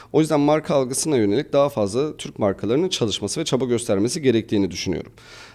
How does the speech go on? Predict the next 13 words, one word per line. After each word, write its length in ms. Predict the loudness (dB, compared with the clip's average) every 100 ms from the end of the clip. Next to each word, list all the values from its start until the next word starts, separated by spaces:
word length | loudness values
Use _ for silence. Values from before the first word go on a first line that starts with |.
| _ 4
E, 280 | 6 6 2
global 360 | 4 6 6 4
markalara 540 | 4 2 4 4 4
baktığımız 460 | 2 0 0 2 4
zaman 220 | 2 2
hızlı 320 | -2 -4 0
bir 100 | 2
şekilde 320 | 2 0 -2
teknolojiyi 540 | -2 -2 0 0 0 -2
hayatlarının 480 | 0 0 2 0 2
merkezlerine 640 | 2 0 0 2 0 -2
koymuş 400 | 0 0 0 -4
durumdalar. 460 | -4 -4 -4 -6